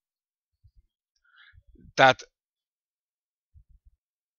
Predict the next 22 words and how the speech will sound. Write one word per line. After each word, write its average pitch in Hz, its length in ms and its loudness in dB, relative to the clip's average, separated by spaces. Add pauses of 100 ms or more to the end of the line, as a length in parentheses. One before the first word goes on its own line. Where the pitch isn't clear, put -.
(360)
nyilvánvalóan, 123 880 2
eh, 110 540 -4
van 123 180 2
egyfajta 120 380 2
bizottság, 120 400 0
amit 113 180 0
létre 113 180 -2
fogunk 113 260 -8
hozni, 127 260 -6
hogy 117 120 -4
mindenkinek 120 480 -2
a 110 100 -2
felkészültségét 113 760 0
megvizsgáljuk, 127 680 0 (720)
és, 120 420 -2 (1080)
és 143 320 -2
ennek 156 460 2
kell 135 140 4
egy 127 80 4
világos 131 480 4
jelzést 131 500 6
adni, 127 420 0